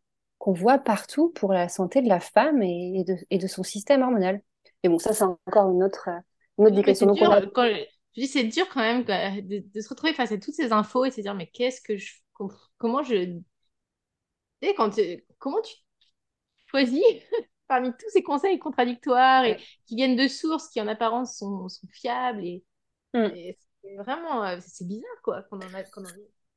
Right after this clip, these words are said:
Speaker 1: C'est pour ça que, que voir ce qui se passait un peu, euh, il y a quelques siècles, euh,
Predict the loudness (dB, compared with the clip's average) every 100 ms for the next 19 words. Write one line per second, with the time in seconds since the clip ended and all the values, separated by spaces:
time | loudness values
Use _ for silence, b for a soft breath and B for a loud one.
0 | _ -8 2 6 6 8 8 8 8 8
1 | 6 4 0 0 0 4 4 2 -6 -2
2 | 0 0 0 0 0 0 0 2 2 0
3 | -2 -8 -14 -8 -2 0 2 2 2 4
4 | 4 2 -2 -4